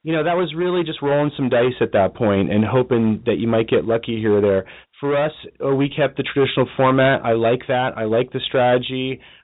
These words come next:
Um, I like you have to win the last two points of a game to, to win that, that doubles match. Um, and I also think it, it just, it breeds better tennis down the road. You know, it gets people doing more transition things during their singles matches and stuff like that. So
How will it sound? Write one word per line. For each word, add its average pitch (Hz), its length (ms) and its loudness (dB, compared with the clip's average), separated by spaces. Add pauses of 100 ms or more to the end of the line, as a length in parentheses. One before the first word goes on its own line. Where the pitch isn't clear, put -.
(140)
Um, 110 640 -8
I 107 100 -14
like 113 240 -6
you 131 80 -4
have 120 180 -6
to 135 80 -4
win 127 160 -2
the 127 60 0
last 123 320 -2
two 135 80 -6
points 123 340 -6
of 117 60 -8
a 117 60 -6
game 120 380 2
to, - 160 0
to 117 120 -6
win 117 200 4
that, 113 300 2
that 110 200 -2
doubles 113 320 0
match. 120 300 0 (480)
Um, 107 460 4 (300)
and 139 140 2
I 151 80 4
also 190 240 0 (120)
think 160 220 -2
it, 135 180 -2
it 139 160 -4
just, 175 360 -2 (500)
it 135 300 -2
breeds 165 360 2
better 147 460 -2
tennis 135 320 -6
down 123 220 0
the 120 100 2
road. 107 400 4 (120)
You 117 100 -10
know, 107 140 -4
it 107 100 -6
gets 123 220 -2
people 135 160 -6
doing 123 200 0
more 117 260 4
transition 117 600 -4
things 113 260 0
during 110 220 2
their 107 180 0
singles 107 320 -2
matches 101 520 -2
and 98 100 -6
stuff 98 280 0
like 95 180 2
that. 95 240 2 (100)
So 92 220 0